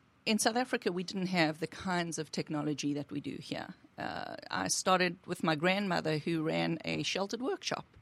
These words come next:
And so from age seven onwards, I was working with people at the time. It was called mental disabilities. It, it's no longer called that. And so I've, it's always been a part of, of what I,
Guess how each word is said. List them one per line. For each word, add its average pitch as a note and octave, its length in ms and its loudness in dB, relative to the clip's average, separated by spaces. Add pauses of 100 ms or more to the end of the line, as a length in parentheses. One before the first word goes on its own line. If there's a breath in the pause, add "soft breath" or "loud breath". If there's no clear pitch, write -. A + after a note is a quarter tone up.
(480 loud breath)
And F3+ 180 0
so F3 160 2
from F#3 180 -2
age F3+ 360 0 (120)
seven G3+ 440 4
onwards, E3+ 500 0
I E3+ 80 -4
was D#3+ 180 -4
working E3 380 -2
with D3+ 240 -4
people E3+ 340 0
at - 140 -4
the - 40 -6
time. F#3 520 0 (1040 loud breath)
It - 140 2
was E3+ 140 2
called D#3 240 -2
mental D3+ 320 4
disabilities. D3+ 880 0
It, - 100 -4 (160)
it's - 440 -2
no E3+ 180 2
longer D#3 260 2
called D3+ 280 -2
that. D3+ 240 0 (500 loud breath)
And G3+ 300 4
so G#3 120 4
I've, A3 200 6
it's - 140 2
always B3+ 180 6
been G#3 160 0
a G3 60 2
part F#3 320 4
of, E3+ 320 2
of D#3 120 -12
what D#3 220 2
I, C#3+ 180 0